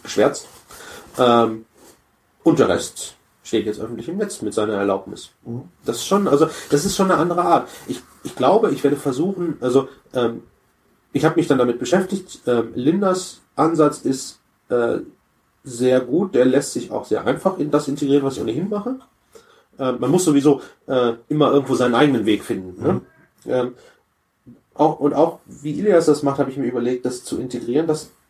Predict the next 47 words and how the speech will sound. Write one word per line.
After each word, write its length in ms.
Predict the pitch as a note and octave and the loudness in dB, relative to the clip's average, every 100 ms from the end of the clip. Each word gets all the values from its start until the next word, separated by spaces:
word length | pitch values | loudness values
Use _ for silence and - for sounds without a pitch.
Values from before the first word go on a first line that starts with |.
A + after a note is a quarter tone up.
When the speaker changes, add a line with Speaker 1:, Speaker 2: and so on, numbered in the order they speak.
| _ - | _ -4
Speaker 1:
erfordert 420 | B2+ - G3 A3+ | -2 2 2 2
aber 160 | B2 A#2+ | 2 0
dann 180 | A#2+ C#3+ | 0 0
doch 140 | C#3+ | -2
schon, 360 | - D3+ C#3 - _ - | -2 -4 -4 -12 _ -8
äh, 240 | B2 B2+ - _ _ _ _ _ | -6 -6 -10 _ _ _ _ _
ja, 120 | B2+ | -2
eine 140 | C3+ D3 | 0 0
gewisse 400 | - C#3 F3+ - | 2 0 0 -2
Bereitschaft, 480 | A2+ A#2 D3 D#3 B2+ | 2 4 2 -2 -4
damit 260 | C#3 - _ _ - | -4 -8 _ _ -2
anzufangen. 640 | D#3 D#3+ - G2+ - - _ _ _ _ _ _ - | -2 -4 -8 -8 -8 -14 _ _ _ _ _ _ -2
Ich 80 | |
denke, 200 | E3+ E3 | 2 4
wenn 80 | D#3+ | 4
du 40 | D#3+ | 2
es 80 | |
einmal 220 | D3 E3 B2+ | 2 2 2
angefangen 360 | F3 E3 D3+ | 0 -2 -2
hast, 200 | D3+ - | -2 -2
dann, 140 | C3+ - - - | -6 -6 -20 -6
dann 120 | B2 C#3 | -2 0
ist 140 | D3+ | 2
das 140 | D3+ | 0
Feedback 280 | E3+ E3 C#3+ | 0 0 2
ja 100 | - | 2
auch 100 | - | 0
gut 180 | D#3 D3 | -2 -2
genug 240 | B2+ D3+ | 0 0
und 60 | C3 | 2
man 120 | A#2 | 0
muss 140 | C#3+ D3+ | 0 -2
es 100 | C3+ | -2
ja 80 | |
nicht 160 | A#2 A2+ | -6 -2
gleich 140 | A2 | -4
ins 80 | A#2 | -4
Internet 360 | C#3+ D#3 A#2+ A2+ | -4 0 0 0
schreiben. 260 | G#2 G#2+ | -6 -8
Es 120 | A2 A2+ | -6 -4
reicht 180 | A#2 | -2
ja, 60 | A2+ | -4
wenn 80 | A#2 | -4
man 100 | A2+ - - - - | -6 -10 -20 -18 -8
den 120 | A#2+ | -6
Kollegen 460 | - B2+ C#3 A#2 - _ | 0 4 4 2 -8 _
Speaker 2:
Mhm. 60 | _ | _